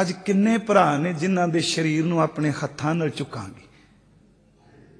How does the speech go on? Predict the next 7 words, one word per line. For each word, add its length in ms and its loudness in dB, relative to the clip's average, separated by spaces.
ਬੀਬੀ 320 0
ਸ਼ਰਨ 380 2
ਕੌਰ 300 4
ਨੇ 220 -2
ਸਿੰਘਾਂ 480 4
ਦੇ 160 6
ਸੀਸ, 560 0